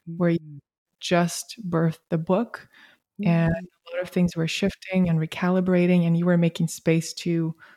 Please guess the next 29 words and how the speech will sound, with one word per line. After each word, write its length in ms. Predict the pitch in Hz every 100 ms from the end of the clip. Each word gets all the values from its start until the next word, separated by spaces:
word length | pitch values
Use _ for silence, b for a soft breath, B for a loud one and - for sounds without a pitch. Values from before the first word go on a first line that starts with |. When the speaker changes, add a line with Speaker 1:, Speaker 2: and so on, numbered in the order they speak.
| b
Speaker 1:
listen 460 | - 170 208 202 180
to 140 | 180
the 120 | 175 160
whispers 520 | 175 - - 165 -
that 240 | 160 -
brought 200 | 170 -
you 120 | -
here 260 | 165 - 170
today. 460 | 160 165 165 190 - b b b b b
So 460 | - - 175 170 175 - - 175
before 460 | 185 - 185 190
we 560 | 196 190 185 180 170 - _ _ _ -
dive 560 | 180 185 180 170 170 -
into 800 | 175 165 - 175 165 160 160 165 _ _ _ _ _ _ _ _ _ _ _
further 280 | - 180 165
questions 520 | - 165 - - 170
that 100 | 175
I'm 160 | 165 170
looking 280 | 170 170 156
at 140 | -
here, 420 | - 202 170 160 -
I 80 |
would 160 | 170 175
love 200 | 175 175
to 120 | -
just 320 | 190 170 - -
get 160 | 170
a 80 | 165
little 400 | 170 170 160